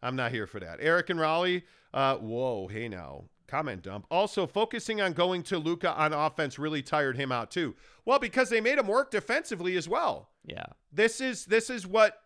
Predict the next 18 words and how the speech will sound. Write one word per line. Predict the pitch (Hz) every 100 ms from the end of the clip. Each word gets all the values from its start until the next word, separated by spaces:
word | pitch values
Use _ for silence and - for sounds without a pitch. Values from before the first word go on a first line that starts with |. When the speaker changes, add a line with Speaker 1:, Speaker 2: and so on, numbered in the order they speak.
| 139
Speaker 1:
the | 185
game | 143 185 226
plan | 190 202
was | 180 139
very | 214 233
clearly, | - 196 226 214 160
to | 135 180
get | 131 143 220 -
Curry | - 208 185 151 151
on | 165 180 196 208 208 156
Luka, | 175 233 151 101 110 - _ _ _ _ _
to | - 170
get | 151 226 240
Wiggins | 165 220 185 175 160 -
on | 175 196 196 170
Luka, | 196 - 151 151 156
to | 185 135
make | 156 170 254 -